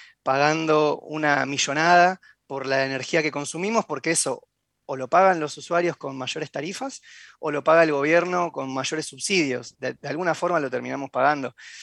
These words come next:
Entonces, el, el, la seguridad energética, yendo más hacia nuestra región, no solo tiene que, que, que entenderse en cuanto a que haya suministro de energía todo el tiempo,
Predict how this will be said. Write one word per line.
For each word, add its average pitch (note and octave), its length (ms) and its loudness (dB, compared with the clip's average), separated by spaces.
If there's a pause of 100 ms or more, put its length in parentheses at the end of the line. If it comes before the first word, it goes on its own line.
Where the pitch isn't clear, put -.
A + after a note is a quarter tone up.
(240)
Entonces, D#3+ 480 -4 (640)
el, C#3 420 -4
el, B2+ 100 -8
la C3 100 -6
seguridad C#3 340 2
energética, F3+ 840 0 (140)
yendo D#3 180 -6
más D3+ 200 -4
hacia C#3+ 200 -10
nuestra C3+ 240 -8
región, F#3+ 640 -2
no E3 60 -14
solo F#3+ 240 -2
tiene C#3+ 240 -6
que, C3 400 -6
que, - 360 -12
que C3+ 120 -8
entenderse C3 800 -2 (360)
en C#3 140 -12
cuanto C3 320 -4
a A#2+ 60 -2
que C#3 100 0
haya D3 220 2
suministro C#3+ 520 -6
de C#3 80 -2
energía C3+ 380 0
todo D3 140 0
el C#3+ 100 -4
tiempo, E3 480 -2